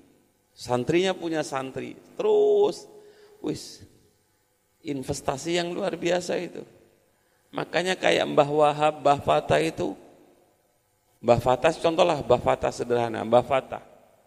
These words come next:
Muridnya berapa itu yang jadi kiai? Dan berapa yang mendirikan pesantren? Apa enggak keademan kiriman Fatihah kakean ngene? Dari sana, stok Fatihah,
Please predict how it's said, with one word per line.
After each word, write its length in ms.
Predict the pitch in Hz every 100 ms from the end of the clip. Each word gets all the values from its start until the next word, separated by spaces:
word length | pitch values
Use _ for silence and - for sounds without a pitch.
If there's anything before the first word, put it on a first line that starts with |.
| _ _ _ _ -
Muridnya 560 | 180 202 214 214 220 214
berapa 560 | 165 147 160 - 156
itu 160 | 143 131
yang 240 | 123 120
jadi 240 | 113 104 110
kiai? 560 | - 110 101 87 90 - _ _ _ _ _ _ _ _ _ -
Dan 240 | 160 160
berapa 400 | 156 180 196 202 180
yang 160 | 165
mendirikan 560 | 156 143 147 156 156 147
pesantren? 800 | 147 143 135 123 120 110 98 98 _ _ _ _ _ _ _ _ _ _ _
Apa 220 | 139 - 143
enggak 240 | 135 - -
keademan 720 | 87 131 - 120 139 120 110
kiriman 480 | 120 113 107 104 101
Fatihah 480 | 104 98 101 98 -
kakean 480 | 92 - 110 98
ngene? 480 | 98 95 92 90 95 87 76 - _ _ _ _ _
Dari 240 | 92 98 95
sana, 400 | 104 98 92 92 92 92 92 _ _ - -
stok 480 | - - 120 - 110
Fatihah, 400 | 110 107 101